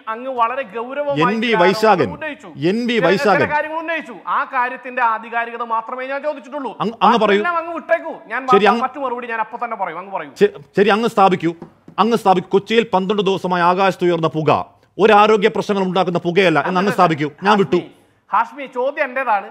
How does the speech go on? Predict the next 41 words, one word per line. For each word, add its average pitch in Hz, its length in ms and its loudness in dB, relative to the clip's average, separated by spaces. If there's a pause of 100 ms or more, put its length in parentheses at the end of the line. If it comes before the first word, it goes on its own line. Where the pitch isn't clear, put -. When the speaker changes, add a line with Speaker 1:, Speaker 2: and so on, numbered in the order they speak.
(140)
Speaker 1:
അങ്ങാണ് 285 340 -2
മറുപടി 262 340 -4
നൽകേണ്ടത്. 226 460 -8
അങ്ങ് 262 200 -8
കുറെ 269 200 0
നേരമായി 285 380 -2
Speaker 2:
ഞാൻ 247 440 2
Speaker 1:
കാൽപ്പടം 269 160 6
Speaker 2:
പറയുന്നു. 285 220 2
Speaker 1:
തല്ലാൻ 269 360 -4
തുടങ്ങിയിട്ട് 247 300 -10
ന-, 240 140 -8
ന-, 233 400 -14
സമയം 262 260 -2
Speaker 2:
ഞാൻ 214 140 4
Speaker 1:
ഇതുവരെ 262 180 4
Speaker 2:
പറയുന്നു, 311 240 2
Speaker 1:
മറുപടി 311 200 6
Speaker 2:
സർ. - 60 -4
Speaker 1:
നൽകിയിട്ടില്ല. 247 380 -10
പോട്ടെ, 262 340 -4 (220)
ഞാൻ 247 100 0
Speaker 2:
ഞാൻ 277 140 4
Speaker 1:
ഈ 269 40 -6
മറുപടി, 262 280 -4
ഞാൻ 254 200 -4
കുറച്ച് 262 240 -8
പറയാം. 262 280 -4
അങ്ങ് 254 180 -8
ചോദിച്ച 254 280 -8
ചോദ്യത്തിന് 285 260 -6
മറുപടി 285 220 -4
ഞാൻ 285 100 -4
പറയണ്ടേ? 269 280 -6
ഞാൻ 226 120 -10
Speaker 2:
ആ, 247 120 -6
ആ, - 20 -4
Speaker 1:
പറഞ്ഞോട്ടെ? 262 240 -2 (220)
Speaker 2:
ആ, 196 60 4
പറയൂ, 202 280 2 (2000)
പറയൂ. 190 240 4